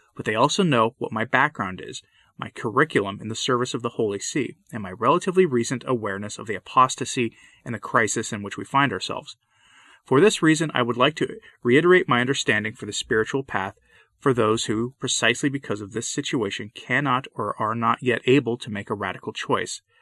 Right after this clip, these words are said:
such as celebrating or attending exclusively the Mass of Saint Pius the Fifth.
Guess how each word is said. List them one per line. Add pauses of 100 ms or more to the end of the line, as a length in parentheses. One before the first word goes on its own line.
(920)
such
as
celebrating
or
attending
exclusively
the
Mass
of
Saint
Pius
the
Fifth.